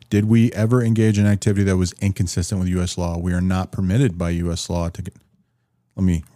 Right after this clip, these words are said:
rephrase that question. Did w-, he's asking this himself, but it's him summing up essentially what he was being asked or being alleged. Did we engage in activity that was inconsistent with U S law? Now, why that sounds like a yes or no question, there's ways to answer that, but he said,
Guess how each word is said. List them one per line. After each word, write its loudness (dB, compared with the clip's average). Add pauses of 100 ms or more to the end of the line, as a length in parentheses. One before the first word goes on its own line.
(240)
rephrase -4
that -6
question. -10
Did 2
w-, -8
he's 2
asking 2
this 2
himself, -2
but -2
it's -6 (800)
him 2
summing 2
up -2
essentially -2
what -4
he -2
was -4
being -4
asked -4
or -4
being -4
alleged. -6
Did 2
we 2
engage 2
in 2
activity -2
that -2
was -6
inconsistent -4
with -4
U -4
S -6
law? -4
Now, -2
why 2
that 0
sounds 0
like -4
a -2
yes -2
or 0
no 2
question, -4
there's -6
ways -4
to -4
answer -2
that, -4
but -4
he -2
said, -4